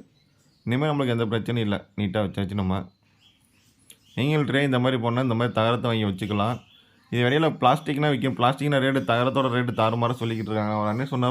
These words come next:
போய் கேட்டேன். அந்த தகரத்தோட பிளாஸ்டிக் ரேட்டு த-, செம்ம கூட இருக்குங்க. அறுபது அடியை பார்த்தீங்கன்னா ஐயாயிரம், ஐயாயிரத்தி சில்லற இருந்த மாதிரி வருது. ஒண்ணுக்கு அறுபது. அது தேவையில்லாதது. அது தகரமே வாங்கி நம்ம யூஸ் பண்ணிக்கலாம். எந்த அளவுக்கு காசு மிச்சம் பண்றோமோ அந்த அளவுக்கு நம்ம நல்லது.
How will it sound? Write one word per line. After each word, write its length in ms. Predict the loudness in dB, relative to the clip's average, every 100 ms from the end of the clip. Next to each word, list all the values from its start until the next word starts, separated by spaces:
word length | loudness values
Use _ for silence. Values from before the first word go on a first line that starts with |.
| 0
போய் 180 | -2 -2
கேட்டேன். 300 | 0 -2 -2 -8 _ -20 -10 -2
அந்த 160 | -2
தகரத்தோட 480 | 2 2 4 2 2 4
பிளாஸ்டிக் 440 | 4 2 0 0
ரேட்டு 180 | 0 0
த-, 120 | 0 2 4 2 0
செம்ம 260 | 0 0
கூட 160 | 0 0
இருக்குங்க. 280 | 0 2 2
அறுபது 260 | 2 2 2
அடியை 160 | 0 0
பார்த்தீங்கன்னா 400 | 0 0 0 2 2
ஐயாயிரம், 420 | 2 0 0 0
ஐயாயிரத்தி 340 | 0 0 -2 -4
சில்லற 220 | -4 -2
இருந்த 160 | 0 0
மாதிரி 200 | 0 0
வருது. 260 | 0 0 -2
ஒண்ணுக்கு 280 | -2 -2 -2
அறுபது. 340 | -2 -2 -2 -4 -8 _ _ _ -20 _ _ -4
அது 160 | 0 0 0
தேவையில்லாதது. 600 | 0 2 2 0 0 -2 -4 -2
அது 320 | 0 2 0 2
தகரமே 360 | 2 2 0 0
வாங்கி 260 | 0 0
நம்ம 180 | 0 0
யூஸ் 240 | 0 -2
பண்ணிக்கலாம். 480 | -2 -2 -2 -2 -2 -2
எந்த 180 | -2 0
அளவுக்கு 200 | 0 0
காசு 160 | -2 -2
மிச்சம் 320 | -4 -2 -2
பண்றோமோ 300 | 0 0 0
அந்த 160 | 2
அளவுக்கு 240 | 0 0 -2
நம்ம 140 | 0
நல்லது. 280 | 0 -2 -2